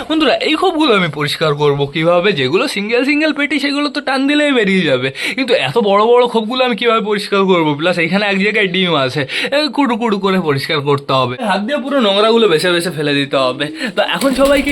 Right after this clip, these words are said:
খেতে দিতে হবে। আমাদের সুলতান, সুলতানের বেবি কি নেমেছে? আপাতত আমি দেখতে তো পারছি না, এখানে তো নেই। বামের উপরে কি নেমেছে নাকি? বামের উপরে, হ্যাঁ, নেমে গেছে গাইস, সুলতান, সুলতানের পিপি দুজনই নেমে গেছে। ওপরে বর্তমানে কেউই নেই, কিন্তু দেখো মেঘগুলো কেমন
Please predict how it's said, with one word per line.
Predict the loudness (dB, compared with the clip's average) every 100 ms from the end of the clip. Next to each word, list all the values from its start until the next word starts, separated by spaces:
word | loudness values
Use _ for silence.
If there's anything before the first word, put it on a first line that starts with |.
| -2
খেতে | -2 -2 -4
দিতে | 0 2
হবে। | 2 0 -2
আমাদের | -4 -6 -6
সুলতান, | -6 0 0 0 -6
সুলতানের | -6 -4 -2 -2 0
বেবি | -2 -4
কি | -6 -2
নেমেছে? | 0 0 0 -2 -2 -4
আপাতত | -2 0 2 4
আমি | 4 2
দেখতে | 2 0 0
তো | 2
পারছি | 0 2 0 0
না, | 0 0
এখানে | 2 2 2
তো | 0
নেই। | 2 0 0
বামের | 0 0
উপরে | 0 0
কি | 2 2
নেমেছে | 2 4 2
নাকি? | 0 -4 -8 -10 -20 -20 -4
বামের | 0 2 0
উপরে, | 0 0
হ্যাঁ, | 2 2
নেমে | 2 2 2
গেছে | 2 0
গাইস, | 0 -2 -2
সুলতান, | -4 0 0
সুলতানের | 0 -2 0 0
পিপি | -2 -2
দুজনই | 0 0 2 2
নেমে | 2 2
গেছে। | 0 0 -2 -6 -10 -8
ওপরে | -6 0 2
বর্তমানে | 2 0 0 0 0 0
কেউই | 0 2
নেই, | 0 -2 -2
কিন্তু | -4 -4
দেখো | -4 -2 -2
মেঘগুলো | -4 -4 -4 -2
কেমন | -2 -2